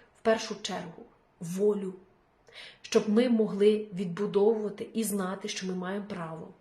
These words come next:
І це не стосується тільки храмів, це стосується того самого майна. Бо якщо на тих землях, де звільнили Збройні Сили України, ми прийдемо і будемо відбудовувати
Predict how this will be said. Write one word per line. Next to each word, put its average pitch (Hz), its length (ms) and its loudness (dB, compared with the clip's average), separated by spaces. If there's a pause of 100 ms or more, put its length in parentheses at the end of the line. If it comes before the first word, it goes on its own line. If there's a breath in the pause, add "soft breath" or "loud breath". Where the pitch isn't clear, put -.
(520 loud breath)
І 208 80 -2
це 233 160 6
не 233 100 8
стосується 240 520 -2
тільки 233 380 -4
храмів, 180 520 -4 (420)
це - 120 -6
стосується 214 680 -4 (240 loud breath)
того 208 220 -2
самого 208 460 -2
майна. 208 540 -2 (500 loud breath)
Бо 196 100 6
якщо 233 500 6 (280)
на 226 160 4
тих 240 240 -2 (160)
землях, 185 520 0
де 185 180 -2
звільнили 202 480 0
Збройні 190 360 -4
Сили 180 280 -2
України, 185 600 -6 (520)
ми 214 120 6
прийдемо 214 480 6
і - 20 2
будемо 196 280 2
відбудовувати 185 840 2